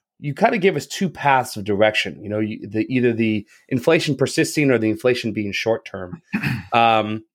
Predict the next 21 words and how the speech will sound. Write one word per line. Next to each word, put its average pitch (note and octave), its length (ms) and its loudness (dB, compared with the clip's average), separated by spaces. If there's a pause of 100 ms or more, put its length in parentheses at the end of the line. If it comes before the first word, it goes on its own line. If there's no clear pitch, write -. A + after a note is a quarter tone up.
(180)
you, C3+ 180 2
and C3+ 160 4
you've C3 120 2
mentioned D3 340 2
the, A#2 180 4
you A#2 140 -4
know, F#2+ 80 -4
the G#2 240 -6
inflated A2+ 400 -2
yield C#3+ 200 0
curve. C3+ 360 2 (340)
I'm C3 80 0
wondering D3+ 380 4
if, - 300 0 (160)
do C#3 120 -2
you F3+ 120 0
still F3 220 2
f-, - 280 -18 (180)
foresee D#3 380 0
inflation C3+ 840 2 (500)
persisting C#3 960 0